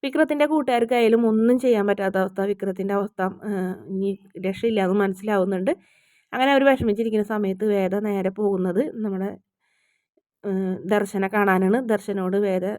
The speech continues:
ഉം, കാര്യങ്ങളൊക്കെ പറയും, "എനിക്ക് ദർശൻ്റെ സഹായം വേണമെന്ന്" പറയും. അതിനിടയ്ക്ക്, ഏ, വേദ വേദര അച്ഛനെയും പോയി കാണുന്നുണ്ട്. അച്ഛനെയും ഭീഷണിപ്പെടുത്തുന്നൊക്കെ ഉണ്ട്. "ഇത്, ഇതുകൊണ്ടൊന്നും ഞാൻ തോറ്റു മടങ്ങുന്നൊന്നും വിചാരിക്കേണ്ടെന്ന്" പറയും.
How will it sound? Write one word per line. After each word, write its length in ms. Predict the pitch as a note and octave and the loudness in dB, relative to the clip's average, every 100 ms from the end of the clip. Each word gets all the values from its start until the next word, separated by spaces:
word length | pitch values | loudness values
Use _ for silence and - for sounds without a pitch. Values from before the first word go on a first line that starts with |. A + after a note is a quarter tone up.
| - G#3 | -12 -10
ഉം, 140 | G3 | -8
കാര്യങ്ങളൊക്കെ 520 | F#3 G3 F#3+ F#3+ F#3+ | -6 -4 -2 -2 -4
പറയും, 300 | F#3+ F#3 F#3+ | -4 -4 -2
"എനിക്ക് 240 | G#3+ G3 G3+ | -6 -6 -4
ദർശൻ്റെ 400 | G3+ F#3+ F#3+ F#3+ | -4 -4 -6 -2
സഹായം 460 | G#3 F#3+ F3+ F3+ G3+ | -2 -2 -4 -2 -2
വേണമെന്ന്" 320 | F#3+ F#3+ G3 | 0 0 0
പറയും. 280 | F3+ B3+ - _ _ _ _ _ _ _ | 2 2 0 _ _ _ _ _ _ _
അതിനിടയ്ക്ക്, 540 | C4 C#4 C4+ B3 B3 C#4 - | -2 2 4 2 2 -2 2
ഏ, 100 | A3+ G#3+ | 2 2
വേദ 240 | G#3 G3+ G#3+ | 4 4 4
വേദര 280 | G#3+ G3 G3 | 2 2 2
അച്ഛനെയും 420 | F#3+ F#3+ G3+ A#3 | 0 0 0 2
പോയി 140 | B3 G3+ | 4 2
കാണുന്നുണ്ട്. 500 | G#3 F#3 F#3 F#3 G#3+ | 2 0 2 2 0
അച്ഛനെയും 420 | G3+ G#3 G3+ G3 A3+ | -2 -4 0 2 4
ഭീഷണിപ്പെടുത്തുന്നൊക്കെ 840 | G#3+ G#3 F#3+ G3+ F#3+ G3 F#3+ F#3 | 2 0 -4 -2 -2 -4 -2 -2
ഉണ്ട്. 160 | F#3 D4 - _ _ _ | -2 -2 -6 _ _ _
"ഇത്, 260 | G3 F#3+ G3 - | -6 -2 0 0
ഇതുകൊണ്ടൊന്നും 520 | G3 G#3 G3+ G#3+ G#3+ | 2 2 2 0 2
ഞാൻ 160 | G#3+ G3+ | 0 0
തോറ്റു 280 | G#3+ G3+ | -2 -2
മടങ്ങുന്നൊന്നും 540 | G3+ G#3 G3 F#3+ G3 G3+ | -2 -2 -2 -2 0 2
വിചാരിക്കേണ്ടെന്ന്" 680 | G3+ F#3 F#3 F3+ F3 F#3 | 2 0 -2 -6 -4 -2
പറയും. 280 | G3 F3 D4 | -2 -2 -4